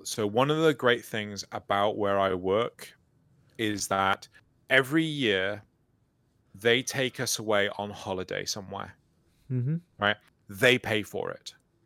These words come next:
Speaker 1: The company pays for it from the profits of the year,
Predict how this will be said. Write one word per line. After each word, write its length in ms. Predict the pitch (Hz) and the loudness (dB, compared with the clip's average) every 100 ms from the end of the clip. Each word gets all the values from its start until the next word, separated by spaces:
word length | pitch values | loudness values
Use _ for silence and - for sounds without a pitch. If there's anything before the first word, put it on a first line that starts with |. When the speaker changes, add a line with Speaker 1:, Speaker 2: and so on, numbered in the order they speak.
| _ _ _ - | _ _ _ -6
Speaker 1:
The 100 | 120 | -4
company 560 | - 123 120 120 123 | 0 0 0 -4 -6
pays 320 | 120 120 117 - | -2 -2 -2 -4
for 140 | 95 | -6
it 100 | 92 - - | -8 -12 -20
from 420 | - - 127 104 101 | -18 -2 -2 -2 -8
the 80 | |
profits 600 | - 107 90 - - - - | -6 -6 -6 -10 -14 -14 -8
of 260 | 104 92 - | -8 -8 -12
the 80 | 92 | -12
year, 260 | 90 87 | -8 -8